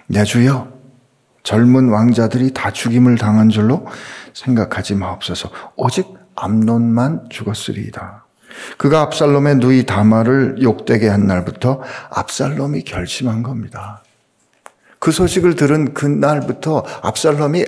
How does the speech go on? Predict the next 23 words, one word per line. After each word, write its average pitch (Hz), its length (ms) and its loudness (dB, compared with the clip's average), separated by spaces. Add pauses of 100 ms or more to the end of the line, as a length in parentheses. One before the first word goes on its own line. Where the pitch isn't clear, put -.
(100)
아무것도 147 720 -2
안 151 100 2
한 135 180 -2
게 151 120 0
아니고 113 340 0 (220)
그때 156 360 0
압살롬이 151 720 0
다 - 540 -6
계획을 131 560 -2 (180)
세운 151 400 0
겁니다. 90 600 -4 (260)
그렇기 123 480 -2
때문에 98 520 -6 (380)
"내 143 340 0
주 139 320 -4
왕이여, 87 800 -6 (480)
왕자들이 110 600 2
다 98 180 -4
죽은 110 320 2
줄로 101 200 0
생각하여 104 720 -4 (300)
상심하지 151 800 -2
마옵소서. - 560 -8